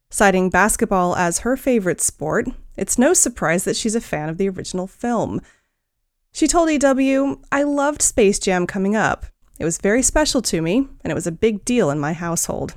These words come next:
so I've carried it with me." Now, when the opportunity came to be a part of the long-awaited sequel,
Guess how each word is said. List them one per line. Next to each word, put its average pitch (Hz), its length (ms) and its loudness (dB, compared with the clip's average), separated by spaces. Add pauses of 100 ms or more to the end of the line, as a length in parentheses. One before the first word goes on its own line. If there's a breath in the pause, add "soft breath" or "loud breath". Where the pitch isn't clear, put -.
(100)
so - 160 -8
I've 190 160 -4
carried 151 300 -8
it 180 100 -6
with - 220 -10
me." - 340 -10 (1500 soft breath)
Now, 302 60 2
when 320 100 6
the 311 120 4
opportunity 330 640 0
came 277 340 0
to 285 100 -2
be 247 140 -2
a 240 40 0
part 240 300 -4
of 247 100 -4
the 240 120 -2
long-awaited 214 640 0
sequel, 262 720 0